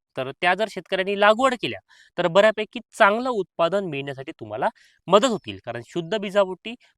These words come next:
फळे रसाळ गोमटी, म्हणजेच बियाणं जर चांगल्या कंपनीचं जर निवडलं, तर आपल्याला एकंदरीत उत्पादन सुद्धा चांगलंही मिळू शकतं. मी काही जाती निव-, निवडलेल्या आहेत,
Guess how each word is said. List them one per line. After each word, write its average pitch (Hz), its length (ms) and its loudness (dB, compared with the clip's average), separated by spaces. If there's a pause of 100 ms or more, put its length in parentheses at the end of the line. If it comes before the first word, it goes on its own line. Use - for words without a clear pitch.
(100)
फळे 226 240 6
रसाळ 185 300 2
गोमटी, 123 420 -6
म्हणजेच 107 380 -12
बियाणं 160 360 -4
जर 220 140 -4 (100)
चांगल्या 202 300 0
कंपनीचं 220 420 -6
जर 202 140 -6
निवडलं, 175 380 -12
तर 123 100 -10
आपल्याला 147 300 -8
एकंदरीत 160 340 -8
उत्पादन 190 420 0
सुद्धा 156 280 -12 (400)
चांगलंही 185 440 4
मिळू 160 220 -6
शकतं. 104 360 -16 (480)
मी 269 140 0
काही 262 220 0
जाती 214 220 2
निव-, 196 300 -4
निवडलेल्या 170 440 0
आहेत, - 80 -12